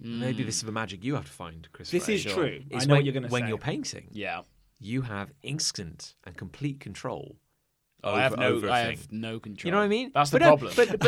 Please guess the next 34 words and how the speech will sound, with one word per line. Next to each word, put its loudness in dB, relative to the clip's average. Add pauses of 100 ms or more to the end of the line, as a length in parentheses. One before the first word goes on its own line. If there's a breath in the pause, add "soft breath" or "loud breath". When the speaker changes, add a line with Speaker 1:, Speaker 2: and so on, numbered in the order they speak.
(100)
Speaker 1:
but, -4
but 8
life 6
is 0
chaotic 0
and -2
hard 0
to -12
Speaker 2:
Sure. -4
Speaker 1:
control. -4 (340)
But 6
this 0
wall, 0 (400)
Speaker 2:
Mm. -6
Speaker 3:
All 8
you 8
have -4
to -2
do 2
is 0
make -8
it -8
Speaker 1:
we 6
Speaker 3:
one 4
Speaker 1:
can 0
Speaker 3:
colour. 0
Speaker 1:
paint -2
it -4
green. -10 (500)
Speaker 3:
Yeah. -8 (100)
Speaker 1:
We -4
can 0
do 0
that. -14